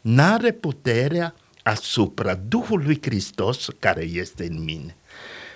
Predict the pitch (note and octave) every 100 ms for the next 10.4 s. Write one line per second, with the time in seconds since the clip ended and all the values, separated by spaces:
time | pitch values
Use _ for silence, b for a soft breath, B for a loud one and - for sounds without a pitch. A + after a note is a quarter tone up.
0 | B C3+ C#3 A2 G#2 G2+ - _ b b
1 | b b - D3 D3 C3 C3 B2+ B2+ B2
2 | B2 A#2 A#2 A2+ G2+ A2 F#2+ G2 G#2 A#2
3 | - G#2+ G2 G#2 G2+ G#2 A2+ A#2 G#2 -
4 | A2+ - - G2 G2+ G2 G#2 A2 - A2
5 | - _ B B - A2+ C#3 C#3+ B2 A2+
6 | - G#2 A2 A2 G#2 - A#2 G#2 G2+ G2+
7 | F#2+ F#2+ - A2+ G#2+ - G2+ G2 G2 G#2
8 | G2 G#2 F2 - F2 F#2 - - - -
9 | A2 - C#3+ D3 A2+ G#2+ F#2+ A2 F2+ G#2
10 | G#2+ A2+ F#2